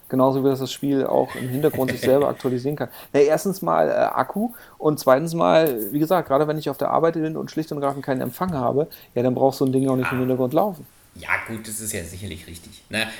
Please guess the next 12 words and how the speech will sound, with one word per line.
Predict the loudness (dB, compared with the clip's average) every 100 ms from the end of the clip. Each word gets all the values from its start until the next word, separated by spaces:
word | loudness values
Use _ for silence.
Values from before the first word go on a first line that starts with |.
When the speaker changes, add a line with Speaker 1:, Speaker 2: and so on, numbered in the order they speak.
| -2
Speaker 2:
na | 0
gut, | 0 -2
ich | -6 -4
hatte | -4 -4
bis | -8
vor, | -10 -12 -12
äh, | -12
f-, | -14 -16 -16 -16 -14
vor | -8 -6
dem | -4 -6
Spiel | -8 -10
jetzt | -8 -6